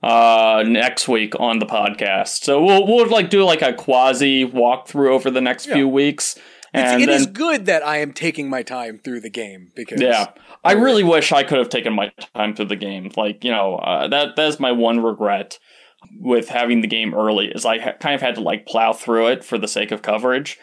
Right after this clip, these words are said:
Speaker 1: Um, so, like, you know, I didn't get Blipbug. I didn't know Blipbug was a thing. Like,
Speaker 2: Yeah,
Speaker 1: you
Speaker 2: that's
Speaker 1: know?
Speaker 2: what I mean. Like, like, I, uh, the, my first, like, I just picked up a Dottler,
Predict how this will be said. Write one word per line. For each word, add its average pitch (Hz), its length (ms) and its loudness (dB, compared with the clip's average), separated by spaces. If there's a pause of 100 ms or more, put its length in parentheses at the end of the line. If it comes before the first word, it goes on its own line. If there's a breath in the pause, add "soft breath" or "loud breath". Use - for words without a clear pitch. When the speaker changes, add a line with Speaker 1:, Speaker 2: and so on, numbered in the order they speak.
(300 loud breath)
Speaker 1:
Um, 117 340 2
so, 131 160 -4
like, 117 260 0
you 135 80 0
know, 117 120 2
I 139 140 0
didn't 160 300 0
get 196 240 -2
Blipbug. 107 460 -4
I 156 80 -2
didn't 185 200 0
know 131 120 0
Blipbug 127 400 -2
was 113 180 -4
a 117 80 -6
thing. - 520 -6 (280)
Like, - 140 2
Speaker 2:
Yeah, - 140 2
Speaker 1:
you - 80 -8
Speaker 2:
that's 180 140 4
Speaker 1:
know? 143 140 6
Speaker 2:
what - 80 6
I 202 60 2
mean. 247 260 2
Like, 180 160 0 (200 loud breath)
like, 208 160 0
I, 214 340 0
uh, 190 140 -2
the, 180 180 -8
my 190 180 -2
first, 196 540 -6 (240)
like, 165 260 -2
I 170 120 -2
just 160 320 -14
picked 185 220 -4
up 190 100 -4
a 175 60 -4
Dottler, 160 400 -4